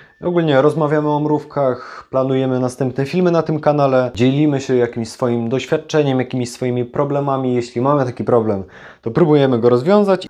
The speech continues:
oraz po prostu czasami sobie tam rozmawiamy. Więc co, jeśli jesteście tym zainteresowani,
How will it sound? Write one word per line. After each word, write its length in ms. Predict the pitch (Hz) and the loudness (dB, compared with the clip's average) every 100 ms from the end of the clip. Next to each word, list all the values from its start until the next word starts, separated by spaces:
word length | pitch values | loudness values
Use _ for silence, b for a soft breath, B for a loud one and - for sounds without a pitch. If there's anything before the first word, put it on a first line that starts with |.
| - | -2
oraz 420 | 175 175 170 - | 2 4 2 -2
po 220 | _ - | _ -12
prostu 560 | - 151 139 - 127 120 | 0 0 2 -2 -2 -2
czasami 360 | - 127 143 | -4 -2 -2
sobie 200 | 127 120 | -2 -2
tam 160 | 113 113 | 0 0
rozmawiamy. 520 | 113 113 107 95 90 | 0 0 0 0 0
Więc 280 | 113 147 - | -2 -2 -4
co, 200 | - 104 | 0 0
jeśli 300 | 107 - 110 | 0 -4 -4
jesteście 400 | 113 - 156 170 | -2 -4 -4 -4
tym 180 | 156 139 | -2 0
zainteresowani, 800 | 160 170 185 175 180 175 165 | 2 2 -2 0 0 0 -2